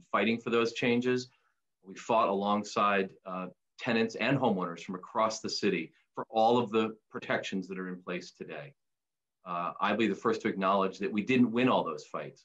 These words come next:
We fought the fight for rent control in the nineteen eighties. We didn't win that fight. We fought just cause eviction in the late eighties. We did not win that fight. Doesn't mean we give up. It means we figure out how to build a consensus or at least a, a popular movement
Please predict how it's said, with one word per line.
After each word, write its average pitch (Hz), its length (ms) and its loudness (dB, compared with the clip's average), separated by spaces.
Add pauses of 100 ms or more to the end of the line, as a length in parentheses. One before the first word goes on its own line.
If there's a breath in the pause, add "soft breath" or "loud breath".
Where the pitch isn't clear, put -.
We 101 80 -6
fought 120 380 0
the 110 60 -4
fight - 300 -4
for 90 140 -14
rent 87 200 -12
control 78 440 -16 (460)
in 87 80 -20
the 82 60 -16
nineteen 82 320 -12
eighties. 80 380 -20
We 90 120 -12
didn't 90 180 -2
win 87 180 -12
that 82 140 -14 (100)
fight. 78 240 -14
We 92 60 -20
fought 113 400 0
just - 260 -4
cause 87 220 -4
eviction 85 420 -16
in 85 80 -14
the 82 60 -18
late 82 220 -14
eighties. 78 380 -18 (220)
We - 60 -14
did 90 160 -8
not 92 200 0
win 87 120 -10
that 85 220 -10
fight. 76 280 -14 (400)
Doesn't 123 200 2
mean 120 120 4
we 117 120 2
give 104 240 2
up. 78 180 -4 (120)
It 92 120 -16
means 92 180 -6
we 92 100 -8
figure 110 420 0
out 95 280 2 (280)
how 101 160 0
to 92 60 2 (140)
build 110 440 4 (420)
a 98 60 -4
consensus 101 720 -2
or 95 80 -2
at - 80 -2
least 113 480 0 (100)
a, 87 360 -8
a 90 180 -12
popular 113 500 0
movement 107 480 -6